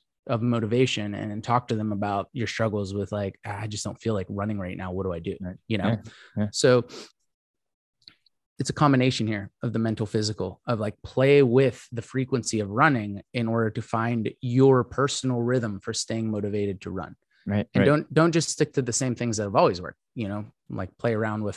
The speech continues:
Speaker 1: five days of running a week, six days of running a week, all but two days of running a month. Like, those are good beginner spots to, to stay motivated.
Speaker 2: And it's a good time to kind of, uh, reanalyze your, your purpose,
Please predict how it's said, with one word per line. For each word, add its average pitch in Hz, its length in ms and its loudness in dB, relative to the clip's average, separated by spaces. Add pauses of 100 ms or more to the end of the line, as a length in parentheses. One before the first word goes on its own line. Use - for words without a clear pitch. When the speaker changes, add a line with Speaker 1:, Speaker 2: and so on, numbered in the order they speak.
(120)
Speaker 1:
five 110 200 2
days 95 200 -4
of 92 80 -8
running 90 240 -6
a - 60 -8
week, - 200 -8
six - 220 -4
days 101 200 -2
of 92 80 -6
running 95 240 -6
a - 40 -10
week, - 240 -10 (140)
all 120 140 4
but 117 180 -2
two 127 160 0
days 104 240 0
of 98 80 -6
running 104 180 -4
a 95 40 -4
month. - 340 -10 (500)
Like, 123 200 4 (100)
those 135 260 6
are 117 360 2 (640)
good 160 240 8
beginner 123 320 4
spots - 560 -4
to, 104 340 0 (580)
to 104 100 -4
stay 110 240 0
motivated. 95 540 -4 (800)
Speaker 2:
And 113 200 0
it's 104 240 0
a 104 60 -2
good 110 220 2
time 107 380 0
to 95 220 0
kind 104 220 0
of, 90 160 -4 (240)
uh, - 160 -4
reanalyze 92 760 0
your, 87 240 -2
your 95 140 -6
purpose, - 500 -4